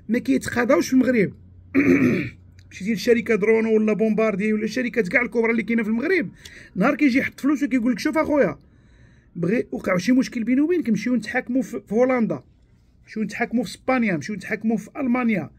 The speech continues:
علاش؟ لان عارفين، آه، القضاء المغربي زيرو، القضاء المغربي فاسد.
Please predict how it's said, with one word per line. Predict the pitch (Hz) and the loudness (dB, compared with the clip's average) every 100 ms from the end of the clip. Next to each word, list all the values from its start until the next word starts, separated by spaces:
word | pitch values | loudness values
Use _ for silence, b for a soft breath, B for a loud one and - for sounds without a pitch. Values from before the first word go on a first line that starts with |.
| B B B | B B B
علاش؟ | 165 214 254 | -2 0 0
لان | 220 208 | -2 -4
عارفين، | 196 226 220 220 202 | -4 -4 -2 0 0
آه، | 175 156 139 127 - - - - | 0 -2 -6 -10 -14 -20 -20 -16
القضاء | - 190 196 | -6 -4 -2
المغربي | 185 160 196 220 269 - - _ _ - | -2 -2 -2 -2 -4 -8 -20 _ _ -18
زيرو، | 143 131 135 190 202 190 190 190 165 - _ _ _ _ | -12 -10 0 4 6 6 4 2 0 -4 _ _ _ _
القضاء | - 147 147 | -14 -12 -10
المغربي | 147 147 165 180 190 _ b b b b b _ | -10 -8 -6 -8 -10 _ b b b b b _
فاسد. | - - 208 180 127 123 110 | -10 2 4 4 2 -10 -12